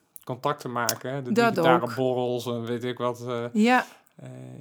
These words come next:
Speaker 1: i-, iedereen, het is eigenlijk heel snel normaal geworden.
Speaker 2: Ja, ja. Ja, dat is waar. Dus dat, dat maakt het natuurlijk ook een stuk makkelijker nu, hè?
Speaker 1: Ja.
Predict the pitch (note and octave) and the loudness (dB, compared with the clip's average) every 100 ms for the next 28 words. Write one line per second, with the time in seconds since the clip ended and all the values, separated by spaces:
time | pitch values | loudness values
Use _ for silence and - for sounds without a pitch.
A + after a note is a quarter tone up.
0 | - - - C#3+ C3+ C3 B2+ B2+ - - | -18 -20 -14 -12 -10 -10 -12 -14 -18 -18
1 | - C#3+ C#3 - - - - D#3+ D3+ C#3 | -10 -8 -8 -14 -20 -8 -6 -4 -2 -2
2 | E3+ F3+ - C#3+ C3+ B2 A#2+ C#3 C3+ A2+ | 0 0 -2 -2 -2 -2 -2 -2 -2 -6
3 | G#2 G#2+ - A3+ A3 - F#3+ - _ _ | -10 -12 0 4 4 2 -6 -20 _ _
4 | G#3 - F#3 _ _ _ G3+ G3 A3 A3 | -2 -2 -4 _ _ _ 0 2 2 0
5 | G3+ F#3+ - D3+ D3 D3+ E3+ D#3+ F#3+ F#3+ | -2 -4 -4 -6 -4 -4 -4 0 -2 0
6 | G3+ G3 - - G3+ _ - F3+ _ _ | -4 -4 -6 -12 -12 _ -16 -16 _ _
7 | G3 E3 D#3 - D#3 - D#3 D3 D#3 - | -8 -6 -8 -10 -10 -6 -6 -6 -10 -10
8 | E3+ - D#3+ - D#3+ - D#3+ D#3 D3 E3 | -12 -8 -10 -8 -12 -8 -6 -4 -4 -4